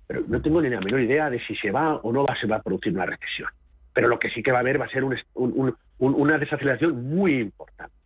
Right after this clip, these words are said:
Y además con un problema, que es un enorme endeudamiento.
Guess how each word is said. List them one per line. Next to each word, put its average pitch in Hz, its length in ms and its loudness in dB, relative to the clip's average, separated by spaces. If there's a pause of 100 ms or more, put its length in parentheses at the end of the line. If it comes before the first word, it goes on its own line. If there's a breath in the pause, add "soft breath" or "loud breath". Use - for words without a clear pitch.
(340)
Y 135 40 2
además 175 240 2
con 180 120 2
un 160 80 0
problema, 165 380 0
que 127 100 -10
es - 80 -10
un 139 120 2
enorme 135 360 2
endeudamiento. 104 840 -2